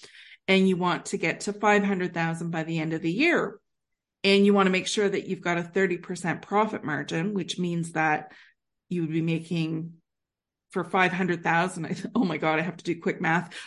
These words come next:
a hundred and fifty thousand dollars of profit per year, right? So what you're gonna do is you're gonna plan out each month and slowly increase your revenue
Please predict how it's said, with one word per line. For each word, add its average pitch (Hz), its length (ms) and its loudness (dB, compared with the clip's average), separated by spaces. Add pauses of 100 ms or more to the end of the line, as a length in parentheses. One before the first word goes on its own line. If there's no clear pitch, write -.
a 180 60 2
hundred 269 240 6
and 254 100 6
fifty 247 280 0
thousand 208 400 4
dollars 180 340 2
of 196 120 -8
profit 294 600 2
per 170 120 -4
year, 139 320 -2
right? 247 360 2 (300)
So 247 180 4
what 220 200 4
you're 226 140 2
gonna 220 160 4
do 254 140 0
is 277 140 0
you're 196 100 0
gonna 202 180 -2
plan 233 240 0
out 196 200 -2
each 233 260 -6
month 240 400 0 (600)
and 208 480 4 (440)
slowly 247 420 4
increase 233 500 -2
your 208 120 -2
revenue 220 600 0